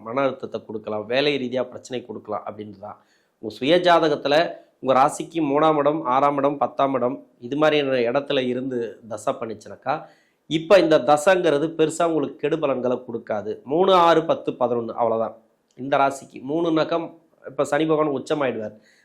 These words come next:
அங்க வந்து அவருக்கு பலம் கொடுத்த மாதிரி. அந்த இடத்துல இருந்தா கூட அந்த காரகத்துவம் கண்டிப்பா அடி வாங்கும். நீங்க தொழில் பண்ணீங்கன்னாக்கா, தொழில்ல வந்து ஒரு கடனை கொடுக்கறது, இல்ல கொடுத்த பணம் வராம போறது, இது மாதிரியான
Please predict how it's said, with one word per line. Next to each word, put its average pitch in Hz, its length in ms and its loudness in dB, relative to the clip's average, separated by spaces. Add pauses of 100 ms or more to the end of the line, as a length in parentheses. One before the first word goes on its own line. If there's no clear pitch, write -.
(100)
அங்க 147 180 0
வந்து 151 200 4
அவருக்கு 143 360 2
பலம் 139 260 0
கொடுத்த 123 220 -4
மாதிரி. 113 280 -4
அந்த 127 200 -4
இடத்துல 185 320 4
இருந்தா 156 180 2 (140)
கூட 131 120 -2 (520)
அந்த 151 180 0 (140)
காரகத்துவம் 170 540 4
கண்டிப்பா 147 340 2
அடி 139 180 0
வாங்கும். 120 280 0 (840)
நீங்க 147 160 -2 (100)
தொழில் 185 280 4
பண்ணீங்கன்னாக்கா, 151 420 0 (100)
தொழில்ல 156 400 2
வந்து 135 180 2 (460)
ஒரு 131 140 2 (800)
கடனை 151 260 -2
கொடுக்கறது, 113 500 -6 (440)
இல்ல 143 120 2 (120)
கொடுத்த 175 300 0
பணம் 139 240 0
வராம 127 360 0
போறது, 110 260 -6 (140)
இது 147 120 0
மாதிரியான 143 380 4